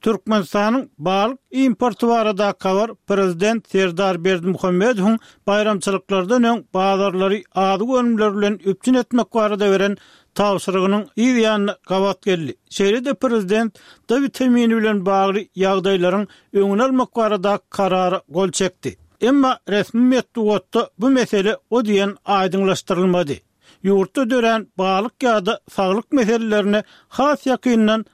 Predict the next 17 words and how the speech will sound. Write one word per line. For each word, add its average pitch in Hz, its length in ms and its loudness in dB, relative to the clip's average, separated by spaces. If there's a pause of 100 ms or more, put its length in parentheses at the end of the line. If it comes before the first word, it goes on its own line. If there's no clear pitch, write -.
(160)
syn 269 200 4
etmek 233 400 0
üçin 208 300 -2 (240)
resmi 196 440 0
hem 233 320 0
resmi 190 380 0
däl 254 220 0 (100)
maglumatlaryň 214 800 0
käbirini 214 600 0 (120)
göz 185 180 0
aýlalyň. 180 520 0 (380)
Türkmenistanyň 226 760 0 (120)
mundan 214 340 2
öňkü 269 300 -2
prezidenti 214 720 -2
hem 208 160 2
wagtal-wagtal 214 1000 -2